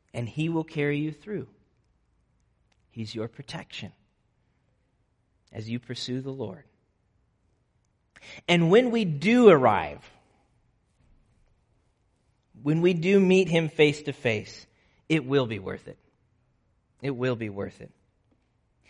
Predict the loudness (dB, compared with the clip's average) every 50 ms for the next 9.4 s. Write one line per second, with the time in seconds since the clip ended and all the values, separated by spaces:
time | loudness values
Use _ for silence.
0 | -20 -4 -2 0 4 6 6 6 6 4 2 0 -2 -2 0 4 6 6 6 4
1 | 2 0 2 4 6 6 6 4 2 2 2 2 2 2 0 -6 -6 -2 -2 -4
2 | -2 -2 -2 2 6 8 10 10 10 10 8 8 6 6 4 4 4 2 -2 -4
3 | -2 0 2 4 4 2 0 -4 -10 -18 -20 _ _ _ _ _ _ _ _ -12
4 | -12 -10 -8 -8 -8 -8 -8 -12 -14 -16 -16 -20 -20 -20 _ _ _ _ _ _
5 | _ _ _ _ _ _ _ _ _ _ _ _ _ _ _ _ _ _ _ _
6 | _ _ _ _ _ _ _ _ _ _ -4 -2 0 2 4 2 2 2 -2 -4
7 | -2 0 0 0 0 -2 -4 -8 -14 _ _ _ _ _ _ _ _ _ _ _
8 | _ _ _ _ _ _ 0 2 4 4 4 2 0 -4 -10 -8 -4 -4 -4 -4
9 | -4 -8 -12 -16 -18 -20 -20 -20